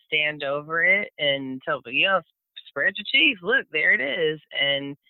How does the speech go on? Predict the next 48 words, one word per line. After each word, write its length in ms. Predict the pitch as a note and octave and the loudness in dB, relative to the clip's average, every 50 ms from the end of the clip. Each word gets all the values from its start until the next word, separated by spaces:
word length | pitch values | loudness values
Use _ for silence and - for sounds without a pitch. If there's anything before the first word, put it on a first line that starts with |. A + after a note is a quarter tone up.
| _ - | _ -4
he 120 | F#3 F#3 - | -4 -4 -2
saw 320 | - E3 D3+ F3 A3 B3+ B3+ | 0 2 2 4 4 2 2
it, 60 | A#3+ G3 | 0 0
and 240 | E3 D#3 D3+ C#3+ | -2 -2 -4 -2
then 140 | D3 D#3 D#3+ | -2 -2 -2
he 100 | E3+ F3+ | -2 -4
was 140 | F3 F3 E3+ | -8 -4 -2
able 160 | F3+ F3+ F3+ | 0 2 2
to 60 | E3+ E3 E3+ | 0 -2 -4
move 140 | F3+ F#3+ | -6 -2
on 180 | G3 F#3+ G3 G3 | 0 0 0 0
with 100 | G3 - - | -2 -8 -14
his 140 | G3 F3+ E3+ | -16 -8 -4
day. 220 | F#3 - A#3+ - - - | -4 -4 -4 -4 -6 -6
He 120 | D#3 E3 | -6 -6
got 220 | D#3 D#3+ D#3 C#3+ D3 | -6 -6 -8 -6 -2
very 300 | D3+ D3+ F3 F3+ F#3 - - - | 0 2 4 4 2 2 0 -2
curious 380 | D#3 D#3+ F#3+ B3 A3+ D#3 D3+ - D3+ | 0 0 0 0 -2 -4 -8 -10 -8
about 280 | C#3+ C#3 C#3 C3+ C3+ C3 | -4 -4 -2 -2 0 0
it. 60 | C#3 | 0
And 100 | C#3 D#3+ | 0 0
I 80 | D#3+ E3 - | -2 -2 -2
think 140 | F#3+ F#3+ - - | -2 -2 0 2
it, 160 | F3 C#3+ - _ _ - - - - - - - | 0 0 -2 _ _ -20 -20 -20 -20 -14 -8 -4
I 40 | - | 0
didn't 160 | A#3 C#4 C#4 | 2 4 4
even, 380 | C4+ B3+ A3+ A3 G#3+ G3 F#3 F3+ - _ | 4 4 2 0 -2 -2 -4 -8 -12 _
<laughs> 120 | _ _ | _ _
you 260 | - F#3+ E3 - B3 A3 | -2 -2 0 0 -2 -2
know, 240 | G3 F3 D#3 D3 C#3 _ - | 0 0 -2 -2 -4 _ 0
think 180 | F3+ F#3+ G3+ - | 2 2 2 0
about 400 | F#3 F3+ - D#3 D3+ D3 C#3 - | -4 -2 0 2 2 2 0 -2
why 360 | A#2 B2 D3 D#3+ D#3 E3+ F3+ | -6 -6 -2 0 2 2 2
did 120 | F3 E3+ E3 | 0 -4 -8
he 100 | E3+ D#3+ | -10 -10
wanna 200 | D#3 C#3+ C#3 D3 - | -10 -10 -10 -10 -4
see 80 | - - | -2 -2
it, 40 | D3+ | -2
but 80 | D3 | -2
I 40 | C#3 | -2
think 180 | C#3+ - E3 D3 | -4 -6 -6 -6
it 80 | C#3+ - _ | -8 -8 _
stems 280 | - D#3 D3+ D#3 D#3 - | -6 -6 -6 -6 -8 -8
from 380 | - D3 C#3+ C#3 C3 C3 C3 C3 - _ _ _ _ _ _ _ _ | -4 -2 0 0 0 0 -2 -6 -12 _ _ _ _ _ _ _ _
his 100 | - D3 - - | -18 -14 -12 -10
fascination 840 | D3+ D3 D3 - - C#3 C3 C3+ C#3 C#3 - - - C3 C3+ C3+ C3+ | -8 -8 -10 -10 -12 -8 -6 -4 -4 -4 -6 -8 -12 -12 -12 -10 -8
with 200 | C3 C3 C3+ - _ - | -8 -8 -8 -10 _ -8
poop. 240 | - F3+ A#3+ C#4 - | -6 -4 -4 -6 -8